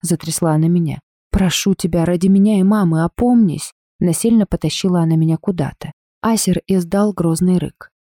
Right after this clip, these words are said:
«Он уже здесь!» завизжала Дебби. «Боже, спаси нас!» Я почуяла рядом с собой его громкое дыхание. «Ты пришел за мной!» Растрогалась я и обняла его голову. «Он... он тебя не тронул».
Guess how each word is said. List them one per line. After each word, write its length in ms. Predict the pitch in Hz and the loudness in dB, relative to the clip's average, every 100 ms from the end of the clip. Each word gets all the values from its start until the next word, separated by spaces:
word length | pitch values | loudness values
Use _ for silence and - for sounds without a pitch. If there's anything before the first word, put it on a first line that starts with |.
| _ _ | _ _
«Он 220 | 226 220 | 2 2
уже 180 | 214 220 | 2 0
здесь!» 480 | 185 202 175 156 - | 0 0 0 -2 -8
завизжала 560 | 185 175 170 160 156 160 | -4 -2 -2 -2 -2 -2
Дебби. 380 | 160 - 160 156 | -2 -4 -4 -6
«Боже, 400 | 175 247 180 185 | -2 0 0 -4
спаси 560 | - 247 - - 262 | -2 -4 -4 0 0
нас!» 300 | 190 170 170 _ _ _ _ | 0 -2 -8 _ _ _ _
Я 180 | 175 190 | -2 0
почуяла 480 | 185 - 196 180 165 | -2 -2 0 2 2
рядом 320 | 180 170 170 | 0 0 -2
с 80 | - | -2
собой 320 | 175 170 226 | -4 -2 -2
его 160 | 170 156 | -2 -2
громкое 440 | 180 170 165 175 | -2 -2 0 -4
дыхание. 680 | 160 180 170 143 139 156 160 _ _ _ _ | -2 -6 -4 -4 -4 -6 -8 _ _ _ _
«Ты 100 | 214 | -4
пришел 460 | 190 196 - 208 | -2 -2 0 -2
за 140 | 175 156 | 0 -4
мной!» 320 | 151 147 - _ _ _ _ | -2 -6 -6 _ _ _ _
Растрогалась 800 | 180 175 - 226 208 185 175 - | -4 -4 -2 -2 0 0 -2 -2
я 140 | 226 220 | -2 0
и 180 | 196 | 0
обняла 380 | 175 160 175 165 | 0 0 0 0
его 260 | 160 165 170 | 0 -2 -6
голову. 520 | - 175 139 - _ _ _ _ _ _ | -4 -2 -2 -8 _ _ _ _ _ _
«Он... 500 | 175 185 180 175 156 - _ _ _ - | 0 2 2 2 -2 -12 _ _ _ -4
он 200 | 170 175 | 0 0
тебя 220 | 180 185 | 0 0
не 140 | 185 | 0
тронул». 520 | 185 208 196 135 131 | 0 -2 -2 -2 -6